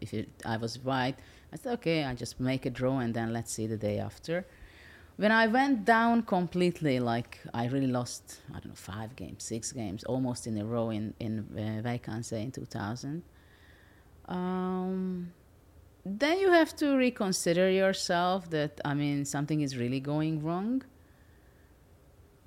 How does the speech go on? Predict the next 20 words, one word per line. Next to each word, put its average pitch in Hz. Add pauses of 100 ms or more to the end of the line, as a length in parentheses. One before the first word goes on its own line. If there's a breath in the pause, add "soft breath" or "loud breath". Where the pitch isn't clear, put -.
Um, 170 (1400 loud breath)
and 247
I 262
had 285
to 254
think, 226
well, 202
first 233
of -
all, 202
to 180
gain 175
back 170
a 160
little 143
self-confidence, 143 (360 loud breath)
I 156
was 156
going 156
back 139